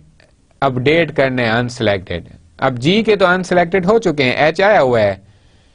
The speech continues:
ये अपडेट हो चुका था। ये किसकी वजह से अपडेट हुआ था? जी की वजह से।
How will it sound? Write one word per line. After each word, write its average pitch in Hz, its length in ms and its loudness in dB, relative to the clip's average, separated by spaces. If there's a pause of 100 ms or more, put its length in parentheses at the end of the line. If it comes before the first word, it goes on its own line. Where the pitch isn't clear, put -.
(220)
ये 160 140 2
अपडेट 185 360 0
हो 240 120 2
चुका 220 280 0
था। 120 340 0
ये 143 160 -2
किसकी 233 360 -4
वजह 208 200 2
से 202 100 0
अपडेट 165 340 0
हुआ 151 180 2
था? 127 180 0
जी 135 260 -2
की 175 140 -2
वजह 180 260 2
से। 156 320 -2